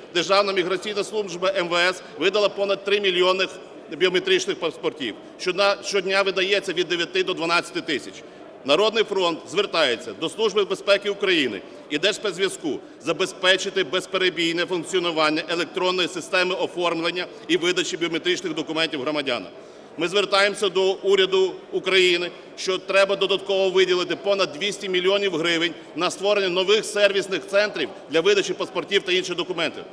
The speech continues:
Це для того, щоб попередити можливі черги для отримання біометричних паспортів.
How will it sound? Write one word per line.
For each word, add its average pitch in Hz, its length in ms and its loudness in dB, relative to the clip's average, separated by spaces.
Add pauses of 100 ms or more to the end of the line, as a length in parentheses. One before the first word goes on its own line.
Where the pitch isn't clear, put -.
(220)
Це 180 120 -4
для 185 100 -2
того, 202 400 0
щоб 185 320 -2 (200)
попередити 190 580 4
можливі 185 400 2
черги 196 420 2
для 165 140 0
отримання 180 500 2
біометричних 160 640 0
паспортів. 135 540 -6